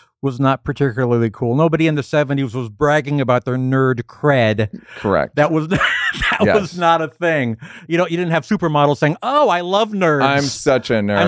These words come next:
Speaker 1: I'm such a nerd."
Speaker 2: Uh,
Speaker 1: That did not
Speaker 2: Chelsea
Speaker 1: happen.
Speaker 2: Peretti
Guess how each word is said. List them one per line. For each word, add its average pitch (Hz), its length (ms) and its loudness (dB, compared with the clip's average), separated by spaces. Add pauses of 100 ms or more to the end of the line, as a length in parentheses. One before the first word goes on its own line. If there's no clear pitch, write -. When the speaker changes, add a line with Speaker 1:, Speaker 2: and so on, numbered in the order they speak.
(140)
Speaker 1:
I'm 82 60 -2
such 247 260 -2
a 196 80 0
nerd." 175 760 0
Speaker 2:
Uh, 104 460 2
Speaker 1:
That 143 100 2
did 139 140 -2
not 139 80 2
Speaker 2:
Chelsea 131 280 4
Speaker 1:
happen. 95 140 -4
Speaker 2:
Peretti 117 480 0